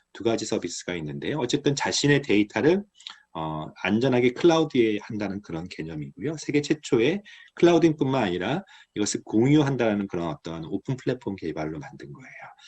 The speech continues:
어, 업로드하고요. 자기 데이터를요.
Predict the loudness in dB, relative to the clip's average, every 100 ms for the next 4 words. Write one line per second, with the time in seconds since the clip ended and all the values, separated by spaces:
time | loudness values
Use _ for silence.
0 | -20 -14 -10 -10 -10 -6 -4 -2 -4 -2
1 | 2 6 8 6 2 2 2 2 2 4
2 | 2 0 -2 0 0 -2